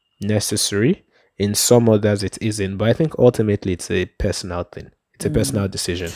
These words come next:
Speaker 2: I agree.
Speaker 1: Because sometimes, right, there were some people, okay, let me, have I said this on the pod? Let me know. There was a girl who,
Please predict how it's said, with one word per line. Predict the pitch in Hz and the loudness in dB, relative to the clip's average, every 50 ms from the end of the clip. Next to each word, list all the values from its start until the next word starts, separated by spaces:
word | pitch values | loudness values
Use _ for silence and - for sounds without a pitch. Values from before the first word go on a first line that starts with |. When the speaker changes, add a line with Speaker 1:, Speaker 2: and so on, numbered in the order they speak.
| - - - - | -12 -14 -4 0
Speaker 2:
I | 190 214 233 208 | 4 6 8 8
agree. | 170 143 151 143 | 6 6 4 2
Speaker 1:
Because | 143 139 131 123 - | 4 6 6 4 4
sometimes, | - - 175 185 196 - - 139 120 107 101 95 90 | 4 4 4 4 2 2 2 2 2 2 0 -4 -4
right, | 95 95 98 98 95 | -4 -4 -4 -4 -4
there | 101 98 | -4 -4
were | 98 98 | -4 -4
some | - - 139 143 147 | -4 -2 -2 -2 -2
people, | 139 131 123 120 - 123 120 - - | -2 -4 -4 -2 -2 -2 -2 -2 -2
okay, | 117 117 - - - 101 - _ _ | -4 -4 -4 -4 -8 -10 -12 _ _
let | - 127 135 | -2 0 2
me, | 139 131 | 2 2
have | 120 131 160 - 165 160 156 | 2 2 2 4 4 6 6
I | 220 285 | 6 6
said | 320 - - 202 170 | 6 4 0 0 0
this | 156 160 - - | -2 -4 -4 -2
on | 113 110 | -2 -2
the | 104 104 | -2 -4
pod? | - _ - - 107 98 98 - - _ _ _ _ | -6 _ -2 0 0 0 0 -4 -12 _ _ _ _
Let | - 147 175 | -2 0 0
me | 180 151 135 | 2 2 0
know. | 113 98 92 - - - - - - _ _ | 0 -2 -2 -6 -10 -18 -20 -20 -20 _ _
There | - 143 | 6 6
was | 147 147 147 | 6 8 6
a | 147 | 4
girl | 143 143 135 170 185 196 190 185 180 | 2 4 6 8 8 8 8 6 4
who, | - - 139 143 143 139 135 - | 2 0 0 2 2 0 -2 -4